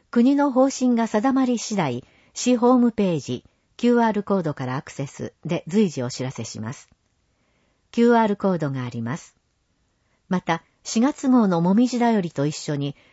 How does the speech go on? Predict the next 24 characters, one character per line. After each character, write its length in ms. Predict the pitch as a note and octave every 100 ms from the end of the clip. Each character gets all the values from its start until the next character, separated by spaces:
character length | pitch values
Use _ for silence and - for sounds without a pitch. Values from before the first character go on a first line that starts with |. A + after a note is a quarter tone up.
| -
新 280 | - C4 D4
型 260 | D4 C4
コ 120 | B3+
ロ 120 | A3 D#3
ナ 160 | C#3 G#3
ワ 120 | C#4
ク 120 | C4
チ 180 | - D#3+
ン 80 | D#3
接 160 | F#3+ -
種 120 | B3+
の 140 | B3 G3
ご 120 | F#3
案 240 | F#3+ F3
内 260 | E3+ D#3 -
を 160 | D3+ -
お 80 | D#3
配 260 | F#3+ F#3
り 60 | F3
し 140 | -
ま 120 | E3+ F3+
す 140 | D#3
の 140 | D3
で、 160 | C#3